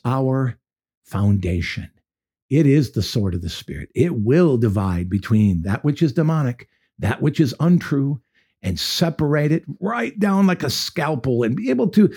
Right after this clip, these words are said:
pull out the truth, even in the midst of the most difficult and dark things and lies and manipulations. And what does the Bible say? It says, "In the last days, there'll be these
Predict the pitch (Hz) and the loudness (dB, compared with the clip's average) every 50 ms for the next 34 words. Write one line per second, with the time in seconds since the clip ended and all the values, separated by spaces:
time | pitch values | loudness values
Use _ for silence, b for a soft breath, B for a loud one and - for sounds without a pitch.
0 | B B B B _ - - - - 196 220 220 226 220 220 208 196 185 170 139 | B B B B _ -18 -16 -6 -4 0 0 2 2 2 2 0 0 -2 -2 -4
1 | 120 - _ _ _ _ _ - 98 85 - - - - - 165 147 95 71 - | -6 -8 _ _ _ _ _ -10 -10 -8 -8 -12 -12 -2 0 2 2 2 0 -4
2 | - - _ _ _ _ _ _ _ _ 143 170 196 190 190 196 190 190 196 190 | -10 -20 _ _ _ _ _ _ _ _ 2 4 6 6 6 6 6 8 6 6
3 | 131 92 - - - - - - _ _ _ _ _ _ _ - 104 101 101 98 | 4 2 -2 -6 -10 -10 -12 -14 _ _ _ _ _ _ _ -4 -2 0 2 2
4 | 95 90 - - 107 123 135 - - 139 120 - - 147 131 135 131 - 104 85 | 2 0 -4 -2 0 0 0 0 -2 -6 -4 -2 -2 0 0 0 -2 -4 -8 -8
5 | 80 80 95 98 - 113 127 139 135 - - - - - 117 117 117 117 117 107 | -8 -10 -12 -8 -6 -4 -2 -2 -4 -6 -10 -8 -4 -2 0 2 2 0 0 -2
6 | - - _ _ _ _ _ _ _ _ - - 87 - 110 117 123 123 120 120 | -4 -10 _ _ _ _ _ _ _ _ -12 -10 -6 -4 -2 -2 0 0 0 2
7 | 120 120 113 104 - 101 82 87 104 127 147 - - 139 135 135 131 131 123 - | 2 2 0 0 -2 -4 -2 0 0 0 0 2 0 0 2 2 0 0 -2 -2
8 | - 143 123 117 117 110 - - - 107 101 95 92 87 85 b b b b b | -4 -2 -2 -2 -2 -2 -4 -6 -2 0 0 0 0 0 -2 b b b b b
9 | b b b b b _ _ _ _ - 123 135 131 101 127 113 92 - 107 135 | b b b b b _ _ _ _ -2 0 0 2 0 0 0 -2 -2 -2 0
10 | 139 127 123 110 - - - 123 120 131 120 98 - - - - 120 107 113 120 | 0 0 0 -2 -2 -2 0 0 2 2 2 2 0 -2 0 0 2 2 4 4
11 | 117 120 117 123 143 165 156 - - - 117 135 143 160 165 156 139 123 110 95 | 4 4 2 2 0 0 -2 -2 -4 -4 -2 0 2 4 4 4 4 4 4 2
12 | - _ - 123 123 120 110 131 131 117 120 120 113 104 - - | -2 _ 0 0 0 2 2 2 4 4 4 4 4 2 0 -6